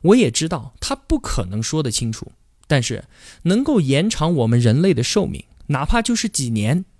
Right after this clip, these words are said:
甚至是几天，对于我们来说也是一个天大的好消息，不是吗？那好，这就是第一个议题，死亡的末日。第二个议题呢，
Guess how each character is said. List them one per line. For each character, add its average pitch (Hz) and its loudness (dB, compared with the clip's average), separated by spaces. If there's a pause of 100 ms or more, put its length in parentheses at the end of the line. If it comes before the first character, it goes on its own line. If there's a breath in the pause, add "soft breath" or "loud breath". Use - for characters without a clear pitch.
甚 196 2
至 156 0
是 151 -2
几 113 2
天， 165 2 (240)
对 156 6
于 135 0
我 139 0
们 117 -2
来 110 0
说 - -6 (140)
也 110 0
是 - -2
一 104 -2
个 113 -4
天 156 -2
大 165 0
的 107 -6
好 107 -6
消 107 -2
息， - -4 (420)
不 120 2
是 131 6
吗？ 120 4 (1200 soft breath)
那 170 8
好， 127 -2 (160)
这 277 8
就 247 8
是 226 4
第 214 4
一 226 6
个 208 4
议 151 2
题， 98 -6 (100)
死 - 2
亡 101 0
的 156 2
末 156 4
日。 170 0 (680 loud breath)
第 262 4
二 240 6
个 180 4
议 185 4
题 131 -2
呢， 139 0